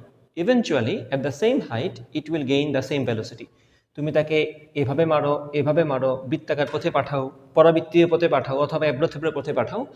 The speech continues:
যদি কোনো ঘর্ষণ না থাকে, যদি কোনো বাতাসের বাধা এইসবের ঝামেলা না থাকে,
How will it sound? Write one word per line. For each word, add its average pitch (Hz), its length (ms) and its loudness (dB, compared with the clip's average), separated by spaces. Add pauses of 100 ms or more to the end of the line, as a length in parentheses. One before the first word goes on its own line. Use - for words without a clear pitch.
(300)
যদি 185 180 4
কোনো 202 200 2
ঘর্ষণ 175 380 -4 (100)
না 127 80 0
থাকে, 123 280 -8 (460)
যদি 156 280 2
কোনো 165 120 -2 (100)
বাতাসের 143 360 0
বাধা 139 200 0
এইসবের 135 300 -2
ঝামেলা 127 300 0
না 110 40 -4
থাকে, 127 240 -8